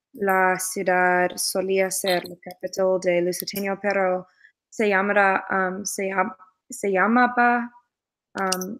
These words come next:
Emerita Augusta. Emerita Augusta se traduce, um, se inglés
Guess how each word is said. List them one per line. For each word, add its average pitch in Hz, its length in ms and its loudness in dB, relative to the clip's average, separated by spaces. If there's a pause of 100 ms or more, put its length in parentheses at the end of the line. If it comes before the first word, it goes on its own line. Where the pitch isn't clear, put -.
Emerita 190 800 -2
Augusta. 202 640 -4 (560)
Emerita 233 460 0
Augusta 220 460 -2
se 190 520 0
traduce, 202 680 -4 (220)
um, 185 280 -2
se 180 220 0
inglés 190 920 -2